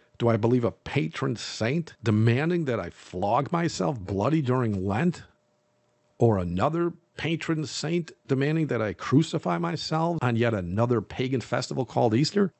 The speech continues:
But notice this. If they finally open up their Bibles and pray that they do, they too will see what you and I see about the light of truth, and they will come out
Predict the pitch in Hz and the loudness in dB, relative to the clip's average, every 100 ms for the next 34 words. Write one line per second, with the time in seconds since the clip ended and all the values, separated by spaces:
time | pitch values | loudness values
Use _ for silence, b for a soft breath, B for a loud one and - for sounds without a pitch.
0 | _ _ _ _ 123 156 196 120 - - | _ _ _ _ 2 2 2 0 -2 -4
1 | - - - _ - 117 151 160 - 160 | -6 -14 -20 _ 2 4 4 0 -2 -2
2 | 196 170 - 139 131 113 - 87 92 - | 2 0 0 -2 0 -4 -4 -8 -6 -4
3 | 113 - - 113 95 - - 98 147 117 | -4 -6 -8 -6 -6 -10 -8 0 2 2
4 | 117 - _ - 98 - 80 87 107 73 | -2 -8 _ -6 -4 -2 -4 0 0 0
5 | - _ _ _ _ _ _ _ - 135 | -8 _ _ _ _ _ _ _ 0 0
6 | 170 - 202 165 101 - 123 101 95 107 | 0 2 4 4 0 0 0 2 2 0
7 | 90 101 123 - - 87 90 98 101 110 | 0 0 0 -2 -4 -4 -4 0 0 0
8 | 98 - 117 110 98 117 147 - 127 110 | -4 0 0 2 2 2 2 0 -2 0
9 | - 135 113 | -2 -4 -6